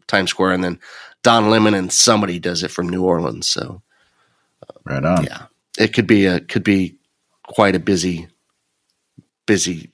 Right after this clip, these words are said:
Speaker 2: I
Speaker 1: evening.
Speaker 2: can't believe Bourbon Street and New Year's is gonna be busy.
Speaker 1: I'm, it's going to be packed.
Speaker 2: <laughs> So
Speaker 1: I'm hoping it's not. I'm hoping it's, it's supposed to be pretty nice weather too. So that's, that's gonna be nice.
Speaker 2: Well, that's good.
Speaker 1: So
Speaker 2: all right, Tim.
Speaker 1: like I said, everybody have a very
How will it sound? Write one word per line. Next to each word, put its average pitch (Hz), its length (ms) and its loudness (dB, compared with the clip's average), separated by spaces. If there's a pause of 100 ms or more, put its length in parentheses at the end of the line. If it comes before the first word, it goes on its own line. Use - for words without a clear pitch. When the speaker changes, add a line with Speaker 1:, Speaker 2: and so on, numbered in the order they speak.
(140)
Speaker 2:
I 92 140 2
Speaker 1:
evening. 85 160 -2
Speaker 2:
can't 120 260 4
believe 101 460 2
Bourbon 98 360 2
Street 82 420 -2
and 80 180 -2
New 90 100 0
Year's 82 540 -2 (260)
is 80 220 -8
gonna 80 220 -6
be 78 120 -6
busy. 82 300 -4
Speaker 1:
I'm, 107 200 0
it's 117 300 2
going 107 240 0
to 98 60 -2
be 90 140 -4
packed. - 400 -4 (140)
Speaker 2:
<laughs> - 60 -20
So 78 320 -2 (320)
Speaker 1:
I'm 117 140 2
hoping 127 320 4
it's 101 180 -2
not. 101 260 2
I'm 127 140 2
hoping 151 260 4
it's, 110 200 2
it's 127 180 0
supposed - 280 0
to 120 60 0
be 113 40 0
pretty 104 220 0
nice 92 240 -2
weather 82 220 -4
too. 82 280 -10
So 87 160 -6
that's, 78 300 -8
that's - 260 -6
gonna 78 160 -12
be - 100 -18
nice. - 220 -16
Speaker 2:
Well, 151 100 -6
that's 160 100 -14
good. 240 300 -4 (360)
Speaker 1:
So 82 220 -12
Speaker 2:
all 101 80 -2
right, 135 220 2
Tim. 147 220 2
Speaker 1:
like 160 100 4
I - 20 0
said, 135 380 2
everybody 139 420 2
have 135 180 2
a 120 60 -2 (200)
very 131 600 2